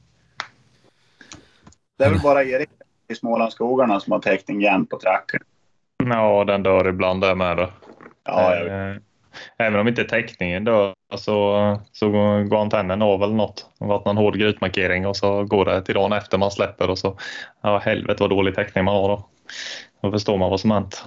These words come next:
Speaker 3: Men då har man ju som tur, tur var oftast, o-, oftast både Garmin och tracker som sagt.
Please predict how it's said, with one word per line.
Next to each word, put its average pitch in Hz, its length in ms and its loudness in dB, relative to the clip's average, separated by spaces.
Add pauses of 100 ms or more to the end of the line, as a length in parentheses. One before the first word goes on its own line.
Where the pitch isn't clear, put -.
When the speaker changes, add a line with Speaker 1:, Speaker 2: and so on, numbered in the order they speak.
Speaker 3:
Men 101 120 -2
då 104 120 2
har 110 80 2
man 101 140 2
ju 104 60 2
som 104 140 -2
tur, 95 320 2 (400)
tur 104 200 0
var 101 140 2
oftast, 98 520 -4
o-, 113 220 0 (100)
oftast 104 340 -2
både 107 200 0
Garmin 98 500 2
och 101 160 -10
tracker 104 300 -4
som 107 140 -4
sagt. - 200 -10